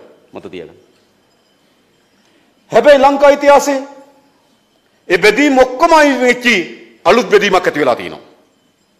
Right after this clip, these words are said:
ඒ අලුත් බෙදීම් මොකද වෙලා තියෙන්නේ? ඒගොල්ලෝ ඔක්කොම එකට එකතු වෙන්න සිද්ධ වෙලා තියෙනවා. ඔක්කොම එකට එකතු වෙනවනේ. නේද? අර මං මේ ළඟදී කිව්වනේ නේද? මං කිව්වර සාමාන්‍යයෙන් ඔය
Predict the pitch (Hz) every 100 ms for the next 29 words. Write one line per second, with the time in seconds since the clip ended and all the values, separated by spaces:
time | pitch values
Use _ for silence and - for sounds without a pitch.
0 | _ _ _ _ - 170 196 208 233 240
1 | 226 226 254 254 139 - - - _ _
2 | _ - 185 262 254 254 302 302 285 320
3 | 320 320 320 320 294 294 214 214 180 -
4 | 98 - - - 240 220 226 226 302 302
5 | 254 202 _ _ _ _ _ _ _ _
6 | _ 156 175 - _ _ - 95 95 90
7 | - 98 95 95 95 92 104 101 - 156
8 | _ 95 95 98 98 87 _ _ _ _
9 | _ _ _ _ 92 95 95 95 95 98
10 | _ _ _ _ _ _ _ _ _ _
11 | _ _ _ _ _ _ -